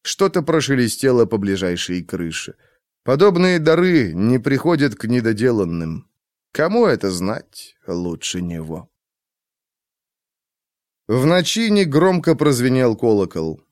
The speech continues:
Три удара, возвещающие очередную смену постов. Солдаты почти бесшумно встали.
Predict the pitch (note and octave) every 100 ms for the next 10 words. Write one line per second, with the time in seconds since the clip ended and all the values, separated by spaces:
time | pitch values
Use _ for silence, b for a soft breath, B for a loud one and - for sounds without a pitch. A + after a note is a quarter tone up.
0 | _ - D#3+ G3 F#3 E3+ F#3 F3 D#3+ C#3+
1 | B2 A#2+ - C#3+ C3+ B2 G#2+ A2+ A2 G#2+
2 | A2 G#2 F#2+ A2 G#2+ G2 G#2 G2 F#2+ F2
3 | G2 - F2 E2 D#2 _ _ _ _ -
4 | D3+ E3 G#3 G#3 F3 E3+ - G3 D#3+ D#3
5 | - F3+ E3 D3+ G#2+ - C#3+ G#2+ E2+ E2+